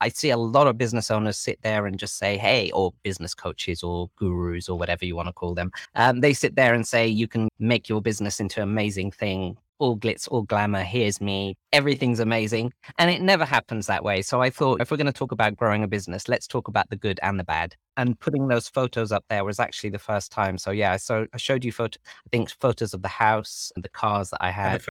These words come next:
Speaker 1: the Ferraris and, uh, and the swimming pool, and then the house w-, which had flooded. Did you see some of the, the floods where
Speaker 2: Yeah.
Speaker 1: the ceiling
Speaker 2: Yeah.
Speaker 1: had sort of crashed? It was horrible.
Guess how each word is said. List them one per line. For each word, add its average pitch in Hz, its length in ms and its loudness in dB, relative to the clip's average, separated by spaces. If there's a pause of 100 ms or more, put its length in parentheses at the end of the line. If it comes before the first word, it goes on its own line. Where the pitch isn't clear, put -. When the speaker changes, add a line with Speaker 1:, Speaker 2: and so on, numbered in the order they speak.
(120)
Speaker 1:
the 101 80 -4
Ferraris 107 800 2
and, 107 360 -2
uh, 110 120 0
and 110 280 2 (160)
the 107 100 -2
swimming 110 440 -2
pool, 107 300 -4
and 135 200 2
then 156 180 2
the 127 120 0
house 143 440 2
w-, 123 160 -4
which 131 260 -2
had 123 200 -2
flooded. 123 460 2
Did 117 160 -4
you 127 100 0
see 131 200 -2
some 123 220 -2
of 107 80 -2
the, 110 100 0 (180)
the 117 80 0
floods 117 380 2
where 104 180 0
Speaker 2:
Yeah. 92 80 -6
Speaker 1:
the 98 80 -12
ceiling 117 400 -2
Speaker 2:
Yeah. 107 80 0
Speaker 1:
had 92 140 -2
sort 98 120 -10
of - 120 -12
crashed? - 420 -2 (220)
It 123 120 0
was 101 200 0
horrible. 87 540 -4